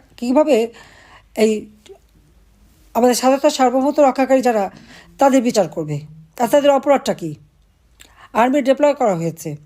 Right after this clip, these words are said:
উপর থেকে যা হুকুম দিয়েছে তারা তাই করছে, তো তাদের বিরুদ্ধে কেন মামলা হবে? আর এতজন আর্মি অফিসার একসাথে মামলা করা,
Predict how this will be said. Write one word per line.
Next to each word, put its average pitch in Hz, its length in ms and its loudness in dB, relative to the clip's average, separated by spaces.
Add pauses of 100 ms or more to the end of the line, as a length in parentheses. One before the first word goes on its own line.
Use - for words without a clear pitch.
(560)
উপর 254 200 2
থেকে 294 180 0
যা 262 180 2
হুকুম 254 340 -2
দিয়েছে 269 300 0
তারা 262 160 2
তাই 247 180 2
করছে, 165 420 -10 (1300)
তো 214 80 -14
তাদের 277 240 0
বিরুদ্ধে 320 200 -2
কেন 311 160 0
মামলা 269 300 2
হবে? 156 240 -6 (600)
আর 208 180 0
এতজন 285 480 0
আর্মি 277 280 2
অফিসার 254 380 0
একসাথে 240 320 -2
মামলা 226 320 2
করা, 170 320 -6